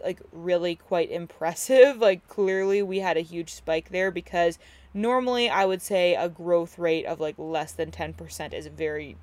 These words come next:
typical. Like, twenty-four point three percent is huge. So that equals, for us, about seven hundred and sixty-eight followers in just one month. And this is on an account that currently now just crossed four thousand followers. Woohoo! So exciting to see.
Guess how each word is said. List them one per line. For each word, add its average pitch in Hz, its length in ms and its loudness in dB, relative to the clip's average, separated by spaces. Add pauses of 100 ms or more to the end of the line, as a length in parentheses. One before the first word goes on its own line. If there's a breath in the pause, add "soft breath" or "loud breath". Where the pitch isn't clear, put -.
(120)
typical. - 680 -8
Like, 175 180 -8 (240)
twenty-four 226 500 0
point 202 220 -4
three 190 80 -8
percent 175 420 -8 (140)
is 160 260 -8 (120)
huge. 151 480 -10 (340 loud breath)
So 220 320 6
that 226 300 4
equals, 247 340 2 (160)
for 190 180 -2
us, 175 380 2
about 175 420 0
seven 269 360 -2
hundred 254 220 2
and 208 120 -2
sixty-eight 190 520 -2
followers 214 640 0 (240 loud breath)
in 214 180 2
just 202 260 2
one 202 220 -2
month. 190 400 -2
And 196 300 0
this 269 180 0
is 302 80 -8
on 220 220 -2
an 208 80 -4
account 175 500 -4 (380 loud breath)
that 180 560 2
currently 226 480 -4
now 180 300 0 (120)
just - 240 -10
crossed 233 340 -6
four 208 200 -4
thousand 202 300 -4
followers. 202 440 0
Woohoo! 349 640 -2
So 233 220 -2
exciting 233 320 -2
to 226 80 -6
see. 220 340 -4